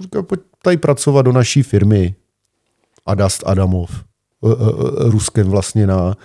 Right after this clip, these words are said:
eh, firma, potom sponzoři Miloše Zemana v kampani a spousta advokátů brněnských, eh, nebo někteří brněnští advokáti, ať, eh,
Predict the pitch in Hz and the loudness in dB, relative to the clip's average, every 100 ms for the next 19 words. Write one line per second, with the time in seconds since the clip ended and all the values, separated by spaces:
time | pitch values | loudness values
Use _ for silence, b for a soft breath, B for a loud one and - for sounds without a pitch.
0 | b b b - 107 98 - 113 113 104 | b b b -4 0 0 0 2 4 2
1 | 110 107 104 - 113 104 107 107 110 104 | 0 0 0 2 2 4 4 4 4 4
2 | 113 104 113 131 117 - 110 101 104 98 | 2 4 6 6 4 2 0 2 2 2
3 | 90 - _ _ _ _ _ _ _ 85 | 2 -2 _ _ _ _ _ _ _ -8
4 | 98 98 - 107 - 101 98 135 135 120 | -6 -4 -4 -4 -2 -2 0 2 2 2
5 | 113 104 101 98 92 - 80 B B B | 0 -2 0 0 -2 -8 -12 B B B
6 | B B B - - 98 92 90 85 90 | B B B -12 -4 -2 -2 -4 -4 -2
7 | 95 117 - 113 107 95 95 92 - 92 | 0 0 2 0 0 -4 -4 -6 -6 -6
8 | 92 92 98 90 95 95 92 - | -6 -4 -4 -4 -6 -6 -6 -6